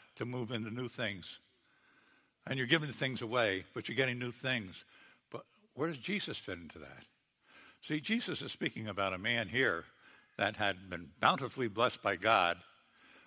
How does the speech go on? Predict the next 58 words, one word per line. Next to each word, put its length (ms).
but 120
in 100
the 80
process, 640
did 140
he 60
worship 400
God? 320
Did 80
he 60
thank 320
God? 340
All 220
he 120
could 180
think 220
of 240
is, 140
"How 180
can 160
I 80
get 180
another 300
million? 400
What's 160
a 40
millionaire 460
want? 300
How 120
we 100
can 100
get 120
another 280
million?" 420
That's 200
how 100
this 180
guy 240
was. 420
"How 320
am 100
I 80
gonna 260
do, 280
and 180
what 140
am 100
I 80
gonna 240
do 300
with 180
all 160
the 80
bountiful 560
things 400
that 140
I 80
have?" 320